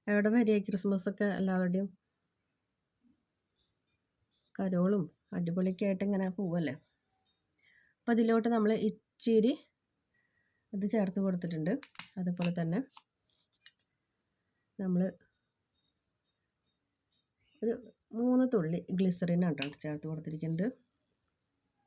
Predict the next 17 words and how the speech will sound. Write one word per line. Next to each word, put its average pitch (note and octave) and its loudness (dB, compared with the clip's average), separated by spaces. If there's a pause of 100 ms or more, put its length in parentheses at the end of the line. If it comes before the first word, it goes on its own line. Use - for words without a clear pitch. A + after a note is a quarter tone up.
(1300)
അപ്പം A3+ -2
നമ്മളതിലോട്ട് G#3+ 2 (840)
ഈ G#3 -2
മൂന്ന് G#3 0
ഐറ്റംസാണ് F#3 -2
ചേർത്ത് F3 -2
കൊടുത്തിരിക്കുന്നത്. F3+ 0 (880)
ഗ്ലിസറിൻ A3 4
ഒന്നും B3 6
കൂടി A3 4
ചേർത്ത് G#3+ 2
കൊടുത്താൽ G#3+ 2
നമുക്ക് G#3 2
മുഖത്തിന് G#3 0
ഒത്തിരി G3 0
കൂടി G3 2
നല്ലൊരു G3+ 2